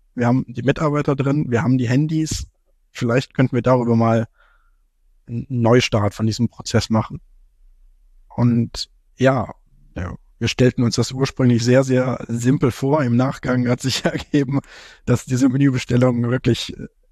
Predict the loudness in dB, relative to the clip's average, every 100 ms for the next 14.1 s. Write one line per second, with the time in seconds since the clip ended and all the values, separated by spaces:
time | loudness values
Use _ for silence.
0 | _ _ 0 0 0 -2 0 0 2 0
1 | 2 -2 0 0 0 -2 -4 -2 -2 -2
2 | -4 -8 -14 -12 -4 0 2 0 -4 -4
3 | -6 -6 -8 -6 -6 -8 -16 _ _ _
4 | 2 2 2 0 0 -2 -2 -2 0 2
5 | 0 0 -2 -8 _ _ _ 0 2 4
6 | 2 2 2 0 -2 -4 -2 -2 -2 -4
7 | -8 -6 -6 -8 -12 -12 0 2 4 4
8 | 2 2 -2 -6 -6 0 0 0 -2 -2
9 | -2 -2 -6 -16 -20 -20 -14 -6 -4 0
10 | 2 2 2 2 2 0 0 2 2 0
11 | -2 0 0 0 -6 -8 -12 -8 -4 0
12 | 2 0 0 2 2 0 -2 -2 0 0
13 | 0 -4 -10 -20 -20 _ _ -8 -2 0
14 | 0